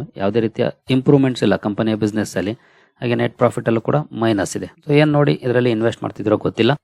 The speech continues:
ಸುಮಾರು ಲಾಸ್ಟ್ ವೀಕ್ ಇಂದ ಕೂಡ ಪ್ರಶ್ನೆಗಳು ಬರ್ತಾ ಇತ್ತು, ಹಾಗಾಗಿ ನಾನು ಇದನ್ನ ಮೆನ್ಷನ್ ಮಾಡಿದ್ದೀನಿ. ಖಂಡಿತ ಅವಾಯ್ಡ್ ಮಾಡೋದು ಬೆಟರ್. In case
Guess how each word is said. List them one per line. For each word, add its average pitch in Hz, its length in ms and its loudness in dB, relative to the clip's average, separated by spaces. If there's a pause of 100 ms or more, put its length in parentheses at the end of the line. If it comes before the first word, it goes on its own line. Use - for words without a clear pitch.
(180)
ಸುಮಾರು 110 300 2 (280)
ಲಾಸ್ಟ್ 101 220 0
ವೀಕ್ 120 180 0
ಇಂದ 123 180 0
ಕೂಡ 123 80 4 (100)
ಪ್ರಶ್ನೆಗಳು 104 360 0 (100)
ಬರ್ತಾ 98 300 0
ಇತ್ತು, - 140 -12 (140)
ಹಾಗಾಗಿ 95 300 -4
ನಾನು 95 180 -4
ಇದನ್ನ 98 160 -4 (200)
ಮೆನ್ಷನ್ 92 320 -4 (120)
ಮಾಡಿದ್ದೀನಿ. 95 420 -4
ಖಂಡಿತ 98 220 -6 (120)
ಅವಾಯ್ಡ್ 98 300 0
ಮಾಡೋದು 90 220 -2 (120)
ಬೆಟರ್. 87 260 -4 (100)
In 85 140 -16
case 98 120 -6